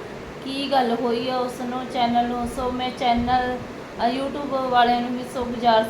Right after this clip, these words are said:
ਕਰਾਂਗੀ, ਮੇਰਾ ਚੈਨਲ ਨੂੰ ਪਲੀਜ਼, ਮੈਂ ਬੜੀ ਮਿਹਨਤ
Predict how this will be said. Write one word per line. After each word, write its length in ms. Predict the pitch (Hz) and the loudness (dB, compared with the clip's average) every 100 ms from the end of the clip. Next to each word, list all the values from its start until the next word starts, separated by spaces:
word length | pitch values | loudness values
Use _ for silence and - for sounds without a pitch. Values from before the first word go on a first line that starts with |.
| - | 0
ਕਰਾਂਗੀ, 560 | 240 220 226 240 262 277 - - - | 0 2 0 -2 -4 -6 -10 -12 -4
ਮੇਰਾ 400 | 233 247 247 254 | -2 0 0 0
ਚੈਨਲ 460 | 247 240 233 233 240 | 2 2 4 4 2
ਨੂੰ 180 | 240 | 0
ਪਲੀਜ਼, 640 | 247 247 240 240 262 247 269 | -4 -4 -2 -2 -2 -4 -2
ਮੈਂ 220 | 254 247 | 0 0
ਬੜੀ 400 | 226 226 240 262 | -2 -2 -2 -2
ਮਿਹਨਤ 300 | 262 254 | -2 -2